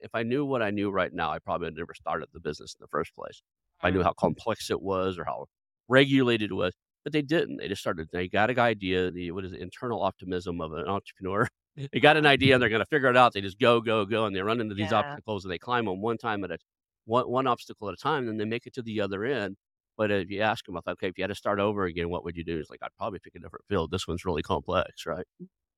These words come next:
Speaker 1: There's a little bit of brilliance in not knowing. You know?
Speaker 2: Yeah, I gue-, <laughs> for those who kind of appreciate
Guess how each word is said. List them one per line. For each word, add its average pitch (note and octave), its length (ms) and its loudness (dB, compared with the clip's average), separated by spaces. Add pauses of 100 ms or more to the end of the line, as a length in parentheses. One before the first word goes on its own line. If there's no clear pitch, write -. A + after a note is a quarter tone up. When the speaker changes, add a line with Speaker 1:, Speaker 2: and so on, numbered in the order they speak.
(200)
Speaker 1:
There's A#2+ 200 4
a A#2 40 4
little B2 240 4
bit A2 140 2
of F2+ 140 -4
brilliance F2+ 440 -2
in E2 100 -12
not D2+ 240 -4
knowing. D#2 460 -12 (1040)
You F#3 140 12
know? F3 180 6
Speaker 2:
Yeah, F#3 160 -8
I - 80 -8
gue-, F#3+ 320 2
<laughs> - 40 -6
for F4+ 120 2
those G#3 300 6
who G3+ 100 -4
kind E3+ 240 0
of E3 100 -2
appreciate - 520 -2